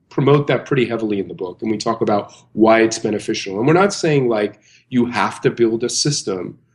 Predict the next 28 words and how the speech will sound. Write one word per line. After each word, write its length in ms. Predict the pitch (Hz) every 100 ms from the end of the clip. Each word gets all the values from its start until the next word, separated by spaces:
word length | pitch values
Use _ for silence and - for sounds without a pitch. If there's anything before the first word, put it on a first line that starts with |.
| _
that 120 | 110 110
is 120 | -
hypermedia 640 | - - 95 90 92 95
based, 440 | 131 151 - - -
but 160 | 117
we're 180 | 117 120
also 280 | 156 170 123
saying 520 | - 107 98 98 98
that 140 | 101
you 120 | 123 127
can 160 | 113
build 240 | 110 117 104
a 40 |
system 520 | - 156 - 107 101 - - -
that's 160 | -
hypermedia 600 | 110 107 104 101 98 95
based 380 | 135 139 113 -
without 280 | 101 107 -
getting 220 | 104 101
caught 280 | - 101 98
up 200 | 113 -
on 140 | 92
if 160 | 95 -
you're 60 |
following 600 | 98 104 101 101 95 92 110
every 260 | 104 107
single 600 | 101 - 110 104 101 95 - -
constraint. 800 | 110 98 - 151 110 - -